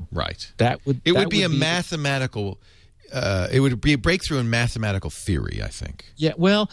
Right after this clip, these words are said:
Speaker 2: see, and the, the thing I like about our symmetric crypto is it is so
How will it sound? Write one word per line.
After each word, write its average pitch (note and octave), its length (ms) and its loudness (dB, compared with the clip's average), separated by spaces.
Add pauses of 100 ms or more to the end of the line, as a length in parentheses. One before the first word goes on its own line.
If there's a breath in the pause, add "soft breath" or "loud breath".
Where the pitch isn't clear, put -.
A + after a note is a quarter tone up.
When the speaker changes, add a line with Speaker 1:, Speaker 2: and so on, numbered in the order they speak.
Speaker 2:
see, G#3 280 4
and F3+ 200 2
the, F3 300 2
the D#3+ 180 2
thing A#3 280 -2
I F#3+ 100 2
like F3 280 0
about D#3+ 260 0
our C#3 120 -2
symmetric C#3+ 800 -2 (240)
crypto A2 680 0 (320 soft breath)
is D#3 240 4
it A#3+ 240 0
is D#3+ 200 2
so F#3+ 640 0